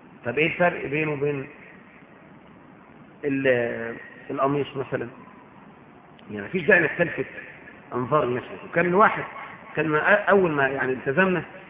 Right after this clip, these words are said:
كان لسه الإخوة بقى الجماعات الإسلامية شغالة بقى، يعني إيه، في الجامعات وفي البتاع، كان لسه المسألة يعني جديدة. فكانت تجد بقى الإخوة تلاقي واحد يعني شعار كده، الأخ لابس العمامة،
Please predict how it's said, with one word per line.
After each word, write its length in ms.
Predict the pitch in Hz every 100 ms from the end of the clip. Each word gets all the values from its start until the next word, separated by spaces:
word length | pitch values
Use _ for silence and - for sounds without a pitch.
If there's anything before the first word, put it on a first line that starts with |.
| -
كان 100 | -
لسه 160 | 180 185
الإخوة 280 | - 190 147
بقى 100 | 165
الجماعات 360 | 127 127 151
الإسلامية 340 | 139 - 131 147
شغالة 400 | 127 113 143 135
بقى، 360 | 131 127 120
يعني 200 | 113 107
إيه، 160 | 123 135 - - - - -
في 60 | 127
الجامعات 560 | 120 110 120 117 131 - 117
وفي 200 | 104 107
البتاع، 480 | 101 101 151 135 -
كان 100 | 123
لسه 260 | 147 - 131
المسألة 380 | 123 - 143
يعني 160 | 131 123
جديدة. 360 | 101 139 151 131 - - - - - - -
فكانت 240 | 147 175
تجد 200 | 240 220
بقى 100 | 196 196
الإخوة 260 | 208 -
تلاقي 160 | - 175
واحد 280 | 185 - 139
يعني 260 | 123 120 117 - 117
شعار 400 | - 151 165 226 -
كده، 180 | 208 -
الأخ 220 | 311 170
لابس 180 | 160 143
العمامة، 400 | 139 170 220